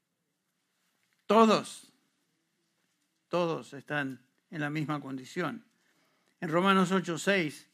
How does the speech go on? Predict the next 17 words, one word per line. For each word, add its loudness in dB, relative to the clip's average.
hablando -2
de 0
los -6
incrédulos, 0
Pablo -2
dice -4
en -4
el -6
versículo -6
seis, -6
"Porque -6
la 4
mente 2
puesta 0
en 0
la 2
carne 4